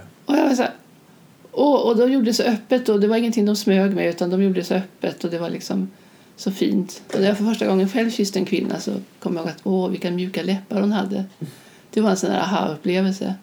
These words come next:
Jag hade kysst killar, och de hade så hårda läppar och, och mustascher och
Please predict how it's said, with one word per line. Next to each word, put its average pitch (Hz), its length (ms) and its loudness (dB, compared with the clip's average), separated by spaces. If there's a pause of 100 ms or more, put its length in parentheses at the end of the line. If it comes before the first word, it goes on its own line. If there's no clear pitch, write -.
(600)
Jag 190 100 0
hade 220 120 2
kysst - 260 0
killar, 185 300 0
och 175 60 0
de 190 180 -2
hade 202 340 0
så 196 100 -2
hårda 180 360 0
läppar - 420 -2
och, 98 240 -2 (680)
och 185 120 -2
mustascher 196 600 -2
och - 220 -2